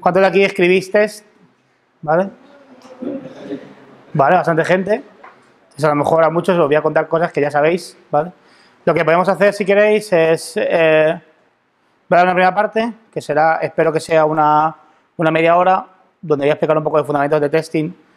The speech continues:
y lo que yo creo que es importante de los fundamentos del test y qué son los test y por qué son importantes. Esto es una charla de introducción, ¿vale? Y luego vamos a, voy a hacer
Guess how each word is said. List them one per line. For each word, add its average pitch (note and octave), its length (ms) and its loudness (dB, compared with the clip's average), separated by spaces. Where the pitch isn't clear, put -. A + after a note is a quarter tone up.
y C#3 60 -4
lo C3+ 100 2
que C#3 100 0
yo C#3+ 80 2
creo D3 100 2
que D3 60 -4
es C#3+ 80 -4
importante D3+ 320 -2
de C#3+ 60 2
los C#3 100 -2
fundamentos C#3+ 400 0
del C3+ 160 -2
test F3 360 0
y C#3 40 -8
qué C3+ 80 -12
son C#3+ 120 -4
los C#3 140 -4
test F3+ 480 0
y C3+ 140 0
por C3+ 200 -2
qué D3 100 -2
son D3+ 100 0
importantes. D#3+ 420 0
Esto E3+ 220 -2
es F3 60 -2
una F3 100 0
charla D#3+ 220 0
de C#3+ 60 0
introducción, D#3+ 540 -2
¿vale? F3+ 280 -2
Y - 60 -2
luego F3 240 4
vamos E3 180 0
a, E3 140 -4
voy E3 100 2
a - 40 2
hacer E3 360 -2